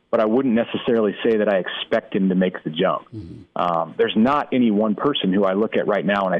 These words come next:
Speaker 1: say, "Okay, this guy in my mind has a fifty-fifty or better chance to make the jump." But yeah, Trev is for sure, I think, a name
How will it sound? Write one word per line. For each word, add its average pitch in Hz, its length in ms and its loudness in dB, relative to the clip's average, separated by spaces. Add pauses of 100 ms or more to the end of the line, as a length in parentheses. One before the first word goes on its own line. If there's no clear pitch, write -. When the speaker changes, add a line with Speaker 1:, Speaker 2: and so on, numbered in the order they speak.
Speaker 1:
say, 101 120 0
"Okay, - 220 -2
this 104 220 -2
guy 98 360 0
in 95 120 0
my 92 140 0
mind 90 420 -2 (420)
has 98 200 -2
a 92 80 0 (100)
fifty-fifty 101 680 0
or 80 100 2
better 95 340 0 (120)
chance 92 260 0
to 90 60 -2
make 87 260 0
the 78 80 -8
jump." - 420 -2
But 110 160 0
yeah, 117 140 2
Trev 143 340 0
is 120 60 -2 (100)
for 110 80 -4
sure, 107 420 0 (360)
I 92 60 -8
think, 113 180 -2
a 95 60 0
name 101 580 4